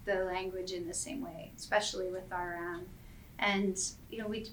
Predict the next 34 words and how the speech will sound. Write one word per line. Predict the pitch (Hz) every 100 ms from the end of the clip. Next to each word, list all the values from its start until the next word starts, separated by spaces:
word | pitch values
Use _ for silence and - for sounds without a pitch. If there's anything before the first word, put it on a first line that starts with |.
| -
we | 240
need | 233
to | 233
think | 220 214 214
about | 240 208 180 -
that | 175 -
too, | - 208 190 185
and | 208 202
we | 202
need | 202 196
to | - 202
know | 196 208
that | 220 196
in | 185 175
advance. | 160 - 160 160 - - - - - - -
So | - 214 208
we | 214 269
have | 254 226
a | 214
focus | - 190 185 185 180 180 - - -
this | 320 - -
year | 180 175 175
where | 196
we're | 196
really | 190 196 240 302 302
trying | 302 302
to | 220
front | - - 214 214
load | 208 214 185 190
more | 202 202
of | 208
that | 196 180 -
information | 202 190 185 175 175 - 175
gathering, | 170 - - -